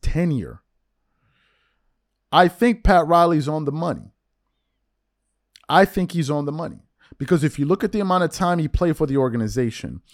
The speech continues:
you look at the numbers that he put up, you look at the championship that he won as a solo star,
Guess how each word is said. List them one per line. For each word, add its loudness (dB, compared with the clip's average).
you -2
look -2
at -4
the 0
numbers 4
that 0
he 0
put -2
up, 0
you -4
look -2
at -2
the -2
championship -4
that -2
he -2
won -4
as -6
a -8
solo -2
star, 4